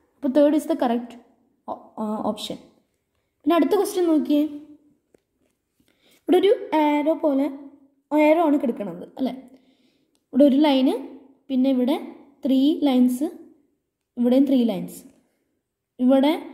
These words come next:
അല്ല, ഇതല്ല, പിന്നെ ഇത് ഇതേപോലെ തന്നെ ഒരു line, പിന്നെ ഇവിടെ three lines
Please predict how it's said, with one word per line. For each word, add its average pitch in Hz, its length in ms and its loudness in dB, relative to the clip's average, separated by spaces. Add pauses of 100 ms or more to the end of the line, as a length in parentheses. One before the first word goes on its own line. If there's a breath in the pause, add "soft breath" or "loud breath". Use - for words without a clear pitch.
(520 loud breath)
അല്ല, 247 160 2 (100)
ഇതല്ല, 269 280 4 (500)
പിന്നെ 254 280 0
ഇത് 233 140 -2 (600 loud breath)
ഇതേപോലെ 269 580 2
തന്നെ 185 200 -8 (340)
ഒരു 240 220 -6
line, 247 240 2 (500)
പിന്നെ 240 200 0
ഇവിടെ 233 240 0
three 240 120 2 (100)
lines 240 400 0